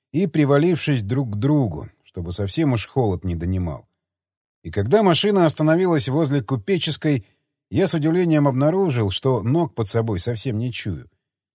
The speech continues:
И не от холода даже, хоть он тоже повлиял, а от какого-то тихого отупения. Совсем всяких душевных сил лишился. "Ты чего?" —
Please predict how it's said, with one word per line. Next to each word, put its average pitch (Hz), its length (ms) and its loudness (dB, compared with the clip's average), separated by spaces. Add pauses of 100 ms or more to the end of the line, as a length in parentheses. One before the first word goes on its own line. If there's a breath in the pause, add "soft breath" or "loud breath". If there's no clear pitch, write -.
(240)
И 180 140 4
не 220 80 4
от 208 180 4
холода 185 400 6
даже, 90 600 0
хоть 104 220 -8
он 135 160 -2
тоже 110 280 -2
повлиял, 104 600 -2 (520)
а 87 100 -6
от 92 100 -4
какого-то 170 480 4
тихого 156 640 0
отупения. 104 960 -2 (500)
Совсем 131 500 0
всяких 101 420 0
душевных 104 500 -2
сил 90 220 -4
лишился. 80 580 -6 (760)
"Ты 156 100 2
чего?" — 175 500 4